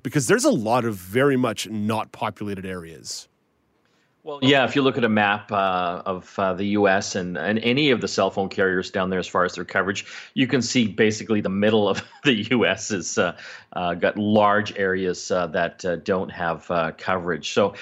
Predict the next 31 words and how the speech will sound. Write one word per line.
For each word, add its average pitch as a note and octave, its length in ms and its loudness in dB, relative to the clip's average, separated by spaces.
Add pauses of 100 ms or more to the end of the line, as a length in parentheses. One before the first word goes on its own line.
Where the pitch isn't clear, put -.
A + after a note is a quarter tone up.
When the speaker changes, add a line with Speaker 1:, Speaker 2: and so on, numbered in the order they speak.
(140)
Speaker 2:
that D3 180 2
does C3 160 2
pose A#2 320 -2
a G#2+ 40 -4
problem G2+ 440 0
if F#2 180 -6
you G2+ 140 -2
are G2 180 2
in F#2 80 -2
an F2+ 80 -4
emergency F#2 520 -2
situation F#2 680 -4
in F2 60 -4
the E2+ 80 -4
middle E2+ 260 0
of, D#2+ 180 -8
uh, E2 140 0
nowhere. F2+ 460 0
So, F#2+ 320 0 (320)
uh, G2+ 160 2
this A#2+ 400 2
new A#2 160 4
service G2+ 520 0
will, F#2+ 280 -2
uh, F#2 240 0 (260)
you A2 120 -4
know, F#2 100 -4
potentially G2+ 640 -2
wipe F#2+ 300 0
that F2+ 320 0
all G#2 280 6